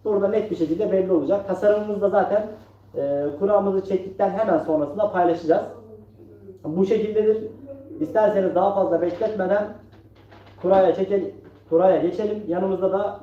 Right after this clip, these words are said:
The Wolves kaptanı Hami Kocaman ve, e, rakip bu <laughs> çalışanlarımızdan Arda Miraç Gözal var. Önce sözü Hami Bey'e bırakmak istiyorum. The Wolves kaptanı bu sezon ligi üçüncü bitirdiler. Playoff'lara ise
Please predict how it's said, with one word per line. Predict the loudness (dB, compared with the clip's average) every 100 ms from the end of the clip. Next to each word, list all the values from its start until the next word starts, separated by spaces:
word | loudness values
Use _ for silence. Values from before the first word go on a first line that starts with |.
| -18 -16 -2
The | 4
Wolves | 4 4 -2
kaptanı | -2 0 0 0
Hami | -4 -4 -2 0 0 0
Kocaman | 2 2 2 0 -2
ve, | -2 -4 -6
e, | -10 -6 -2 -2
rakip | -4 -6
bu | -4 -4 -8 -20 -20 -20 -20 -14
<laughs> | -6 -6 -6 -12 -6
çalışanlarımızdan | 0 2 2 0 0 -4 0 0 0 -6 -20 -8
Arda | -2 2 4
Miraç | 2 0 0
Gözal | 0 2 2
var. | 0 -4 -12 -20 -20 -6
Önce | 2 2 2
sözü | 0 0 0 -2 -4 -10 -2
Hami | 0 2 4
Bey'e | 2
bırakmak | 2 0 -2 -8
istiyorum. | -6 -2 -2 0
The | 0
Wolves | 2 0 0
kaptanı | -2 -2 -2 -2
bu | -2
sezon | -2 0 0
ligi | -2
üçüncü | -2 -2 -2 -2
bitirdiler. | -2 -4 0 0 0
Playoff'lara | 0 0 2 2 0
ise | 0 -4 -6 -6 -10